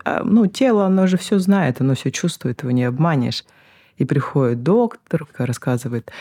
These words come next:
"Еще же все это на английском, я хоть и хорошо говорю на английском, но вообще в таком состоянии по-русски бы понять". И она начинает говорить, что все хорошо, тут подтвердила. Сначала она, значит, не плакала, потом заплакала. Но,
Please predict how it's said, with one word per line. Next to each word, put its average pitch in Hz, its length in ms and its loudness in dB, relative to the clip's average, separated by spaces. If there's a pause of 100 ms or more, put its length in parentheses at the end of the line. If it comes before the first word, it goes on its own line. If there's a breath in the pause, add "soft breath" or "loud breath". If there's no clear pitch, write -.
(180 loud breath)
"Еще - 140 0
же 104 100 -2
все - 140 -4
это - 140 0
на 110 100 2
английском, 160 360 2
я 113 40 0
хоть - 160 -4
и - 20 -4
хорошо - 320 0
говорю 165 200 2
на 135 80 6
английском, 127 460 2
но 123 80 6
вообще 127 220 0
в - 60 -2
таком 135 320 0
состоянии - 500 2
по-русски 202 420 -2
бы - 80 -2
понять". - 520 -6 (840 loud breath)
И 120 120 2
она 214 180 4
начинает 160 420 0
говорить, 123 180 -2
что - 160 -8
все - 160 -4
хорошо, 220 500 0
тут - 180 -6
подтвердила. 175 640 0
Сначала 110 400 -4
она, 104 140 -2
значит, - 220 -8
не 110 60 -2
плакала, 196 440 -2
потом 110 280 -2
заплакала. 170 800 0 (580 soft breath)
Но, 180 720 2